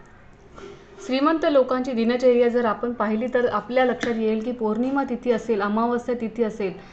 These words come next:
तसेच दिवाळी, पाडवा, लक्ष्मीपूजन, दसरा, विशेष प्रसंगी हे श्रीमंत लोक काही विशेष प्रकारचे टोटके किंवा उपाय करत असतात. मात्र हे केले जाणारे टोटके ते कु-,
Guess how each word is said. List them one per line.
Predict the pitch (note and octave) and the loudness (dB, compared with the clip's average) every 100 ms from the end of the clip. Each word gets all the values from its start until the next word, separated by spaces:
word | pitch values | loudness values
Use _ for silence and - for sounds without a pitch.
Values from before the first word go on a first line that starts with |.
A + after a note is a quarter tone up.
| - - - | -20 -14 -8
तसेच | A#3+ D#4 A3 | -2 0 0
दिवाळी, | A#3 A#3+ B3+ B3+ | 2 4 4 4
पाडवा, | - G#3+ G#3+ A#3+ A#3 | 0 0 2 4 4
लक्ष्मीपूजन, | G#3 G3+ - A#3+ A#3+ A3+ A#3+ G#3+ F#3+ | 4 -2 -4 -6 -2 0 0 0 -2
दसरा, | G3+ - A#3 | -4 0 0
विशेष | G3+ G#3 G3+ B3 A#3+ | 0 -2 2 4 4
प्रसंगी | - G#3 A#3 A3 A3 G3+ - - - - | 2 -6 -2 -2 -2 -4 -8 -20 -14 -2
हे | D4 | -2
श्रीमंत | C#4 C4 D4 D4+ D4 | 0 -2 0 0 2
लोक | D4+ D4+ | 0 0
काही | B3 C4+ | -2 -2
विशेष | A#3+ A3+ D4 | -2 -2 -4
प्रकारचे | - A#3 A#3 A3+ C4+ | -2 -2 0 -2 -2
टोटके | A#3+ G#3+ - B3+ | -2 -4 -4 -6
किंवा | B3 B3+ | -4 -4
उपाय | B3+ G#3 A#3+ B3+ | -2 -2 0 0
करत | B3+ G#3+ A#3 | -2 -4 -2
असतात. | G3 - F#3 F3 - - - - | -4 -4 -8 -8 -10 -20 -8 2
मात्र | D4 F4 | 2 2
हे | E4 | -2
केले | D#4+ A#3+ C4 | 0 0 2
जाणारे | C4+ B3+ C#4 | 2 2 0
टोटके | C4+ A#3+ A#3 C4 | 2 2 2 -4
ते | B3+ C4 C#4 | 0 0 0
कु-, | B3 | -2